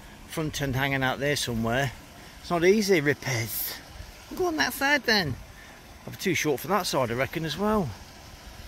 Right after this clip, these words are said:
I'll go in the middle, like I'm supposed to get off then. I'll get off at the back. Oh, yeah, I could do. All right, good advice. That's slippy in winter, isn't it? That's like a skate,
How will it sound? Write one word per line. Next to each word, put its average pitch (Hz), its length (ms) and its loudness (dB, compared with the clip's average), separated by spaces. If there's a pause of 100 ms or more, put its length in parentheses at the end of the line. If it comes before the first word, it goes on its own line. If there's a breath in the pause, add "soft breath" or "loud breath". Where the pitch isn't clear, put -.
(140)
I'll 359 120 -2
go 403 140 8
in 311 60 6
the 254 80 6
middle, 285 260 4
like 233 220 4
I'm 269 60 2
supposed 254 240 0
to 262 60 -2
get - 140 4
off 277 200 4
then. 139 320 4 (380 loud breath)
I'll 277 80 -4
get 269 100 6
off 269 120 0
at 226 80 -2
the 240 40 -4
back. 277 360 2
Oh, 160 100 0
yeah, 170 80 2
I 160 60 4
could 185 200 -2
do. 113 220 2 (500)
All 175 120 2
right, 131 240 4 (340)
good 165 100 0
advice. 131 600 0 (2000 loud breath)
That's 107 180 -4
slippy - 340 -2
in 101 120 -4
winter, 107 320 -4
isn't 143 140 -2
it? 131 160 -2 (1900 loud breath)
That's 110 220 -8
like 123 160 -8
a 113 40 -6
skate, 151 380 -2